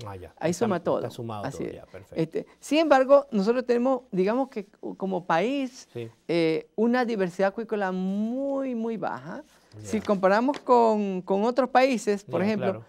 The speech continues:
Speaker 2: China, que es el mayor productor del mundo,
Speaker 1: Ya.
Speaker 2: que está sobre los cincuenta y dos millones de toneladas,
Speaker 1: Caramba,
Speaker 2: ¿no?
Speaker 1: mire usted, ya.
Speaker 2: Nosotros estamos por trescientos y pico,
Speaker 1: <laughs>
Speaker 2: ya.
Speaker 1: Mucha
Speaker 2: Este,
Speaker 1: diferencia, ya.
Speaker 2: eh, ellos ellos tienen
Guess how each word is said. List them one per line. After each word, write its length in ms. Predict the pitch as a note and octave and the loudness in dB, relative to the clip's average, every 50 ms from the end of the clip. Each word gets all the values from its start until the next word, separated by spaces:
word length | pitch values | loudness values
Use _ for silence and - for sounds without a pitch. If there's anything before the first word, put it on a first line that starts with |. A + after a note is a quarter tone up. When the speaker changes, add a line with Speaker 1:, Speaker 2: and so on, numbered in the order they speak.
| _ _ _ - | _ _ _ -8
Speaker 2:
China, 340 | - D4 D#4 D4 B3+ A3+ G#3 | -2 0 0 2 2 0 -2
que 100 | A3 A3 | -2 -2
es 60 | A3 A3 | -4 -2
el 60 | A3 | -2
mayor 260 | G3+ G3 G#3+ A3 G#3+ | -2 0 0 -2 -2
productor 300 | A3+ G#3+ F#3+ - A3 G#3+ | -4 -6 -4 -2 -2 -2
del 160 | G#3 G3+ G#3 | -2 -2 -2
mundo, 400 | G#3+ A3 G#3 E3 D3 D#3+ F3+ - B2 | -2 -2 -2 -4 -4 -6 -8 -8 -10
Speaker 1:
Ya. 200 | A#2+ A2+ G#2+ A2 - - | -12 -12 -12 -12 -12 -10
Speaker 2:
que 80 | F3+ | -8
está 180 | F3 - F3+ F3+ | -2 -2 -2 0
sobre 240 | - A3 G#3+ G#3+ G3 | 0 0 0 0 2
los 300 | F#3+ F3+ D#3+ - - _ _ _ _ _ _ _ _ | 0 -2 -2 -6 -12 _ _ _ _ _ _ _ _
cincuenta 680 | - - G3 F#3 F3 G3 G3+ G#3 G3+ A3 G#3 G3+ F#3+ F3+ | -6 -4 -2 -2 0 0 0 0 0 -2 -2 -2 -2 -4
y 80 | E3+ | -4
dos 220 | D3 D3+ G3+ G#3+ G#3 | -2 0 0 2 2
millones 400 | G#3 G3 F#3+ G#3 G3+ G#3 G#3 G3 | 0 0 -2 -2 -2 -2 -2 -2
de 80 | G3 | -4
toneladas, 560 | F#3+ - F3 E3+ F3 G3 G#3 G3 D#3 C#3 D3+ G3 G3+ | -4 -4 -4 -4 -4 -2 -2 -2 -2 -2 -4 -6 -8
Speaker 1:
Caramba, 360 | A#2 A#2 G#2 F2+ E2+ - _ - | -10 -12 -14 -16 -18 -20 _ -10
Speaker 2:
¿no? 160 | - D#3 F#3 B3 | -8 -6 -6 -6
Speaker 1:
mire 120 | - - _ | -8 -12 _
usted, 140 | - A#2 - _ - | -20 -20 -20 _ -20
ya. 140 | G#2 G2+ E3 | -14 -6 -2
Speaker 2:
Nosotros 300 | E3 E3 E3 F#3+ F#3+ F#3+ | -2 0 0 0 -2 0
estamos 280 | G3 F#3+ G3+ G#3 G3 | -2 -2 -2 -4 -6
por 460 | - - D#3+ D#3 C#3+ C3 A#2+ A#2 A#2 - _ _ _ | -4 -2 0 0 0 0 -2 -4 -8 -14 _ _ _
trescientos 720 | - D#3 D#3 C#3+ - F3 E3 D#3 D3+ D#3 D#3+ D3 C#3 C3 | -4 -2 -2 -2 0 0 0 0 0 -4 -4 -4 -4 -4
y 80 | C3 B2+ | -6 -6
pico, 480 | - C#3+ A2 G#2+ - - F2 - C#3 | -4 -6 -6 -6 -8 -12 -12 -12 -12
Speaker 1:
<laughs> 340 | - B2+ - _ - - - | -14 -14 -14 _ -20 -20 -14
Speaker 2:
ya. 240 | - - C3 A2 G3+ G#3+ - - _ - | -8 -8 -6 -6 -8 -10 -18 -18 _ -6
Speaker 1:
Mucha 240 | - B2+ - - - | -6 -6 -2 0 -2
Speaker 2:
Este, 480 | E3 F3+ - - E3+ E3 E3 D#3+ D#3+ | -2 -2 0 0 2 2 2 2 0
Speaker 1:
diferencia, 200 | D#3 - - - - - | -2 -8 -14 -20 -20 -16
ya. 80 | G#2 A2 | -8 -2
Speaker 2:
eh, 360 | - D#3+ D#3+ D#3+ D#3 D3 - - - | 0 2 2 2 2 0 -2 -4 0
ellos 400 | F#3+ G#3+ B3+ C#4 C#4 B3+ B3 B3+ - _ _ _ _ - | 2 2 4 4 4 4 2 -2 -6 _ _ _ _ 0
ellos 220 | G3+ A#3+ C4 B3+ | 2 2 2 0
tienen 400 | - C4 C4 C4+ C#4 C4+ B3+ - | -2 -2 0 0 -2 -2 -4 -8